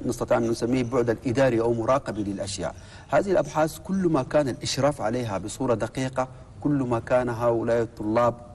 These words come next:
مجبورين على أنهم يعملوا بصورة صحيحة، كل ما كان الإشراف عليها متهاون، آه، غير مسؤول، كل ما كانت فيه بعض النواقص.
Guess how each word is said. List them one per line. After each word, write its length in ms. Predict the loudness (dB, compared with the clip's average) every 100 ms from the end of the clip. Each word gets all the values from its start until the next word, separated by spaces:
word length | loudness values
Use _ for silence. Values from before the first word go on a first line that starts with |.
| -6
مجبورين 640 | -2 -2 -2 -2 0 0
على 280 | 2 4 4
أنهم 340 | 2 0 -2 0
يعملوا 380 | 2 2 0
بصورة 340 | -2 -2 0 0
صحيحة، 480 | 0 -4 -6 -6 -10 -14 -16 -2
كل 80 | 2
ما 240 | 4 2
كان 220 | 2 2 2
الإشراف 440 | 0 0 0 2
عليها 460 | 0 0 0 -2 -4 -10 -6
متهاون، 640 | -4 -2 0 4 4 4 0 -4 -16 -16 -10 0
آه، 500 | 2 4 2 0 -2
غير 360 | 0 2 2 0 -10 -18 -20 -16
مسؤول، 520 | -10 -8 -6 0 0 0
كل 100 | 0
ما 160 | 0 0
كانت 320 | 0 -2 -2 -6 -16 -20 -20 -20 -14 -4
فيه 340 | -2 0 -4 -6 -16 -20 -10
بعض 280 | 0 4 2 0
النواقص. 640 | -2 0 2 0 -2 -10